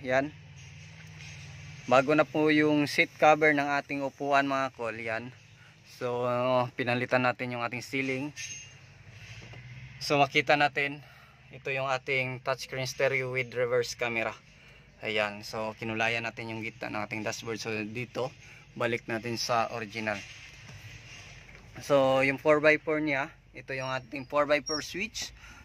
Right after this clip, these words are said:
So, makita natin yung ating four by four, meron siyang two high at saka four high. Four high. So, meron siyang push, then neutral, then four high. Four high. So,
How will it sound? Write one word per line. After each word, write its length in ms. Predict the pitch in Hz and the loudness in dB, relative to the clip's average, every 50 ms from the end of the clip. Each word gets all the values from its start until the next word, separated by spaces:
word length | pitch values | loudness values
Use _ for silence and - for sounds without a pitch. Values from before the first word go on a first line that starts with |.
| - - | -18 -10
So, 80 | - 147 | -4 -2
makita 480 | 143 147 143 135 - 160 131 - 156 | 0 0 0 2 0 -2 2 2 2
natin 400 | 151 147 147 127 156 143 143 139 | 4 4 2 2 0 -2 0 -2
yung 20 | 139 | -2
ating 180 | 139 143 135 127 | -2 -2 -4 -4
four 240 | - 151 151 151 139 | 0 0 0 2 2
by 160 | 151 147 147 | 2 0 0
four, 240 | - 151 143 139 139 | 0 0 0 2 2
meron 320 | 135 135 131 131 127 127 | 2 2 2 2 0 2
siyang 240 | - 127 123 127 123 123 - - | 2 2 2 2 0 0 -4 -6
two 240 | - 147 156 170 165 | -2 2 4 4 4
high 400 | 160 160 147 143 156 190 220 - - - - - - - - 131 | 8 10 10 10 10 6 2 -6 -12 -20 -20 -20 -20 -18 -10 -10
at 80 | 131 131 | -8 -4
saka 320 | - 135 - - 131 127 | -4 -4 0 0 -2 -2
four 320 | - - 147 147 139 131 | -2 0 4 4 6 8
high. 320 | 143 147 143 127 107 104 - - - - - - - - - - | 8 6 6 4 0 -4 -12 -20 -20 -20 -20 -20 -20 -20 -20 -14
Four 240 | - 143 147 151 139 | -4 0 2 2 2
high. 400 | 123 151 156 151 139 123 113 - - - - _ - - | 4 4 4 4 2 0 -6 -10 -16 -20 -20 _ -20 -20
So, 260 | - - 139 135 131 | -14 -8 -6 -4 -2
meron 320 | 131 131 139 139 135 143 139 | -2 0 0 0 -2 -2 -4
siyang 320 | 131 - 135 131 127 127 | -4 -2 -2 -2 -2 -4
push, 400 | - - 160 170 185 185 - - | -4 -2 0 0 0 0 -2 -6
then 320 | 147 135 139 139 139 139 135 | -4 0 0 2 2 2 2
neutral, 400 | 135 127 - 139 139 131 135 131 | 0 0 0 2 4 4 4 4
then 240 | 120 120 117 113 | 0 -2 -4 -6
four 240 | - - 131 131 123 | -6 -4 -2 -2 0
high. 320 | 123 123 113 107 101 - - - - - - - - - - - _ - - | 0 0 0 -2 -4 -8 -16 -20 -20 -20 -20 -20 -18 -18 -18 -18 _ -18 -8
Four 160 | - 131 135 123 | -2 2 2 4
high. 320 | 131 131 123 120 110 104 - - _ _ - - _ _ - - - - - - - - - - - | 6 6 4 4 2 -4 -12 -20 _ _ -20 -20 _ _ -20 -20 -20 -20 -20 -20 -20 -20 -20 -20 -16
So, 640 | - 127 120 120 120 120 120 120 117 117 117 113 | -10 -8 -6 -4 -2 -2 -2 -2 -2 -4 -6 -8